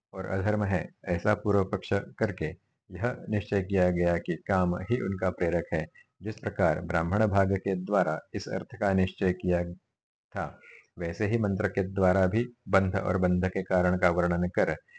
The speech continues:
इति नु कामयमानः इत्यादि पदों से इस प्रकरण का उपसंहार कर दिया गया। फिर यथा, फिर अथा कामयमानः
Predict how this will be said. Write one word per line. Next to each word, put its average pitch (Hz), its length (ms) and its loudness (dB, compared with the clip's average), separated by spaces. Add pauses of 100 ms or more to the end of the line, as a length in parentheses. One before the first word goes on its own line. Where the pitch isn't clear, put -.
(220)
इति 98 360 -6
नु 120 220 0 (400)
कामयमानः 92 1120 0 (320)
इत्यादि 98 600 -2 (400)
पदों 92 220 -4
से 92 360 -6 (300)
इस 120 140 -10
प्रकरण 98 440 -2
का 101 140 0
उपसंहार 90 640 -2
कर 80 180 -2
दिया 78 240 -2
गया। 76 160 -4 (1600)
फिर 92 300 0 (300)
यथा, 113 300 -2 (2000)
फिर 104 360 -4 (840)
अथा 107 360 -2
कामयमानः 98 960 2